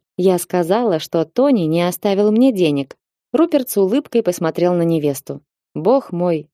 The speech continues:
на какой коварной женщине я женюсь? Дениза, ты решила обелить нас с тобой в глазах всего Корнуи?"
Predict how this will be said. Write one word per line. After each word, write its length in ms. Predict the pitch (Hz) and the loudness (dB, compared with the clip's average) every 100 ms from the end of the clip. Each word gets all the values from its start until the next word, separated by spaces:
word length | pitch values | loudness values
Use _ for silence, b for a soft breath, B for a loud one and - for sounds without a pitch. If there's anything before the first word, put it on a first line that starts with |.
| - | -4
на 140 | 165 | -2
какой 380 | 190 220 220 294 | 2 0 2 0
коварной 580 | 202 202 208 247 220 196 | 0 0 0 2 0 0
женщине 680 | 147 196 311 311 - 262 254 | 0 0 0 -2 2 2 2
я 180 | 190 202 | 2 0
женюсь? 500 | 202 190 147 143 - _ _ - | 0 -2 -2 -4 -14 _ _ -4
Дениза, 560 | 160 160 196 175 147 - _ | -2 0 -2 -2 -6 -12 _
ты 140 | 156 | 0
решила 460 | 160 190 - 202 185 | 0 0 2 2 2
обелить 460 | 165 165 170 214 - | 2 0 0 -2 -2
нас 200 | 180 196 | -4 -2
с 40 | |
тобой 340 | 160 156 185 | -4 0 0
в 60 | 190 | 2
глазах 440 | 156 156 180 208 | 0 2 0 0
всего 360 | - - 156 175 | -4 -2 0 0
Корнуи?" 680 | 175 175 262 277 233 160 | 2 2 4 2 2 -2